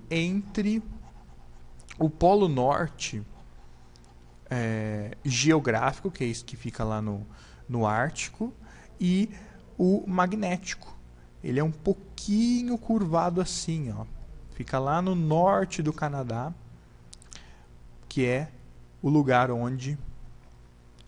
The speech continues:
o, os ímãs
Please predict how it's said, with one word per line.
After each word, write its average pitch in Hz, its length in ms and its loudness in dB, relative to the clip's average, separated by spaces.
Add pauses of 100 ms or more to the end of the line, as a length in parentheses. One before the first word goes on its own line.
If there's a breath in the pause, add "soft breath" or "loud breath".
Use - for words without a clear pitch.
(160)
o, 143 260 8 (1600)
os 131 260 2
ímãs 127 540 -4